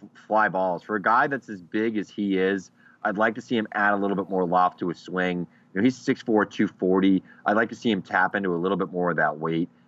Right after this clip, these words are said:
that ultimately, that's why I put Cordell ahead of him, 'cause I think that he has more pathways to a, a role on the major league level, not only this year, but going forward.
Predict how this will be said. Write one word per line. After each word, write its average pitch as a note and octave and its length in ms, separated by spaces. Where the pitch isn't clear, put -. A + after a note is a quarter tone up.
that G2+ 220
ultimately, C3+ 380
that's G#2+ 160
why A2 320
I - 20
put - 240
Cordell G2 420
ahead F#2+ 220
of F#2+ 80
him, F#2+ 120
'cause F2 140
I F2+ 60
think G#2 220
that F2+ 80
he F2+ 100
has F2+ 520
more B2+ 180
pathways A2+ 800
to F#2+ 240
a, F2 240
a F2 80
role G2 420
on F#2+ 80
the F2 60
major F#2 320
league F2 160
level, F2 380
not D#3+ 120
only D3 120
this A2 280
year, G2+ 100
but E2+ 120
going F#2+ 240
forward. F#2+ 560